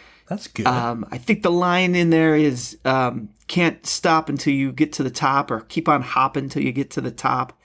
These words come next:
Speaker 1: I think
Speaker 2: You
Speaker 1: both
Speaker 2: can
Speaker 1: of those
Speaker 2: never
Speaker 1: are versions
Speaker 2: stop.
Speaker 1: of
Speaker 2: I know
Speaker 1: lyrics.
Speaker 2: "You can never stop" is in there.
Speaker 1: Yeah.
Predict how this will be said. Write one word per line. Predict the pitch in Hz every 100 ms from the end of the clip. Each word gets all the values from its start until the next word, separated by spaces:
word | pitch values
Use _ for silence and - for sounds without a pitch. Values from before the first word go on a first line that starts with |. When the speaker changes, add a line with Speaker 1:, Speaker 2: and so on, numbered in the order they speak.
| _ -
Speaker 1:
I |
think | - 117
Speaker 2:
You | 160
Speaker 1:
both | 143
Speaker 2:
can | 170
Speaker 1:
of | 139
those | 101
Speaker 2:
never | 104
Speaker 1:
are | 95
versions | 98 92
Speaker 2:
stop. | 104 95
Speaker 1:
of |
Speaker 2:
I | 92
know | 101 98
Speaker 1:
lyrics. | 92 -
Speaker 2:
"You |
can | 170
never | 156 160
stop" | - 147 135
is | 117
in | 131 127
there. | 131 123 123 _ - -
Speaker 1:
Yeah. | 285 269 90